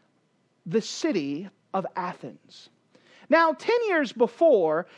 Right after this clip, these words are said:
this had already been attempted. That King Darius, who was in charge then, had decided that he was going to destroy and, and to punish the people of Greece.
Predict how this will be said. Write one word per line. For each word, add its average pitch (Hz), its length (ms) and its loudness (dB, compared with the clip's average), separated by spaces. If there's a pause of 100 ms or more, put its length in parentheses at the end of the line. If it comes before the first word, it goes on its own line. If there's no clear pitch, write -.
(140)
this 339 220 2
had 330 120 2
already 285 260 6
been 214 240 2
attempted. 208 680 -4 (500)
That 277 320 4
King 415 320 0
Darius, 208 520 2
who 247 180 -2
was 202 180 0
in 190 100 -2
charge 175 480 0
then, 175 320 -4 (440)
had 320 180 6
decided 349 600 2
that 240 140 6
he 339 160 2
was 262 240 -2
going 220 300 0
to 226 100 -4
destroy 196 760 0 (420)
and, 214 340 0 (160)
and 202 400 -4 (220)
to 247 220 0
punish 180 880 0 (460)
the 196 140 0
people 190 680 0 (120)
of 165 200 0
Greece. 226 560 -6